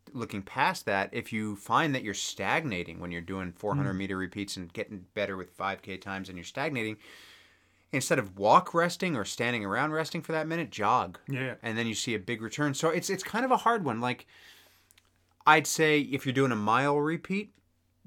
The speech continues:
Speaker 1: do, like, sixteen hundred meters, do, yeah. And you wanna keep it intense, two to three minutes rest.
Speaker 2: Mm.
Speaker 1: But I think two minutes rest for anything under eight hundred meters is kind of like, it's just,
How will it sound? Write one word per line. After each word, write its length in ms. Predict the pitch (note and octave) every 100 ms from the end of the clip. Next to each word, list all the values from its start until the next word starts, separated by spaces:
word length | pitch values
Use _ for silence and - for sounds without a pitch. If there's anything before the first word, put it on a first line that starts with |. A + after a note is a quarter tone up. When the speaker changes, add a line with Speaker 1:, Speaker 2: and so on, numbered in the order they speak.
| G#2+
Speaker 1:
do, 280 | A#2+ C3 -
like, 280 | B2+ A#2 -
sixteen 360 | - B2+ C#3+ C3
hundred 180 | C3+
meters, 300 | C3 D3 D3+ G2
do, 520 | A#2+ B2+ B2+ B2+ B2
yeah. 180 | A2+ D#2+ - -
And 160 | A2+
you 120 | A2 G#2+
wanna 220 | A#2+ A#2+
keep 240 | - B2+
it 60 | C3
intense, 360 | A2+ C3+ C#3+
two 240 | - - A#2+
to 100 | A#2
three 240 | - A2+
minutes 360 | G#2 G#2 G2+ -
rest. 380 | G2+ D3 - D#3
Speaker 2:
Mm. 240 | D#3 C3+ - _ _ _ _ _ _ _
Speaker 1:
But 320 | B2 A#2 A2+ _ _ -
I 60 | -
think 280 | - G3+ -
two 300 | - F#3 F3+
minutes 460 | D#3 D3+ D3+ -
rest 400 | B2 B2+ C#3+ - -
for 160 | A#2+
anything 720 | B2+ C#3 C#3 C3+ B2+ B2 A#2+ -
under 640 | A2+ A#2+ B2 B2 A#2+ A2 _ _ _ _ _ _ _ _ -
eight 160 | B2 A#2
hundred 360 | B2 A#2 G#2+
meters 500 | G#2 A#2+ D#3 G#2+ F#2
is 140 | F#2+ -
kind 320 | - B2 B2+
of 100 | B2
like, 240 | A#2+ G#2+
it's 140 | - -
just, 240 | C#3+ -